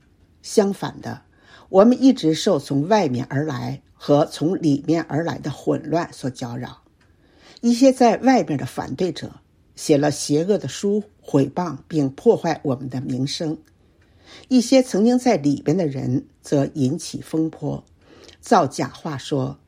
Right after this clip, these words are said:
从一九八四年以来，主的恢复在性质上已经改变了。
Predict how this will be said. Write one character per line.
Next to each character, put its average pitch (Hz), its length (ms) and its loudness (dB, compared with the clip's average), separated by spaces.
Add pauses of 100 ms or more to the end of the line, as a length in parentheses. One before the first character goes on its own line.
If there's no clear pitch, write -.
从 180 400 0
一 247 100 6
九 196 160 2
八 220 240 -4
四 233 200 -6
年 147 260 2
以 139 60 -2
来， 160 340 -10 (440)
主 190 120 2
的 220 100 4
恢 269 280 4
复 170 160 -2
在 175 160 -2
性 214 280 0
质 135 120 -4
上 127 400 -8
已 139 120 -2
经 165 220 -2
改 151 200 -6
变 165 360 -6
了。 - 160 -18